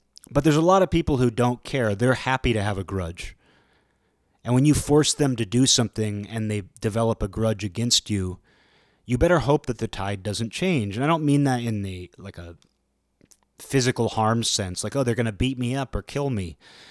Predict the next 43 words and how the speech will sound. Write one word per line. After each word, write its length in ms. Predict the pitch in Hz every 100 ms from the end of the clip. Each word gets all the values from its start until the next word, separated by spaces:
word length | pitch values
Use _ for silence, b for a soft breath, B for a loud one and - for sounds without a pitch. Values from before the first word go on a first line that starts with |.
| B B B B B
I 80 | 147
just 180 | 175 165
mean, 220 | 160 147
like, 240 | 139 127 -
they're 280 | 127 139 143
gonna 180 | 156
be 160 | 135 127
more 240 | 113 120
than 160 | 117 117
happy 380 | 104 113 - 110
to 120 | 110
impose 500 | 104 101 110 104 101
their 220 | 85 120
will 320 | 120 104 101 101
on 200 | 101 107
you 480 | 139 143 92 85 -
once 240 | 107 113 -
they 120 | 98
get 120 | 98
a 60 | 87
chance. 500 | - 85 76 - - b b
Because 320 | 117 127 98
you 160 | 127 190
imposed 420 | 175 - 143 123
your 120 | 127
will 240 | 113 127 117
on 160 | 107
them, 320 | 107 98 104 - b b b 98
they 340 | 120 143 139
now 340 | 127 120 117
are 160 | 113 110
gonna 180 | 101 104
be 120 | 107
looking 320 | 101 110 110
for 140 | - 104
a 80 |
chance 340 | 95 104 95 -
to 120 | 104
impose 420 | 95 - 95 92
their 160 | 98 92
will 260 | 95 95
on 180 | 92 95
you. 280 | 123 95 82